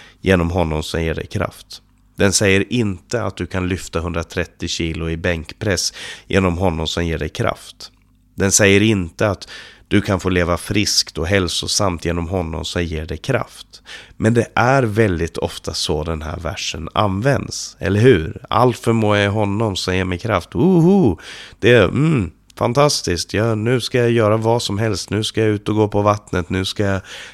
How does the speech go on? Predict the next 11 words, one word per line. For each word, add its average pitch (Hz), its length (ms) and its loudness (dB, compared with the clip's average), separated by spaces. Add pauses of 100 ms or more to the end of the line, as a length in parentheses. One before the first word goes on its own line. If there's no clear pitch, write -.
nu 104 300 2
ska - 180 -2
jag 92 180 0
erövra. 95 640 2
Nu 90 180 0
ska - 200 -2
jag 90 180 0
bli 90 320 0
stor 98 420 0
och 90 80 -2
mäktig 95 540 -2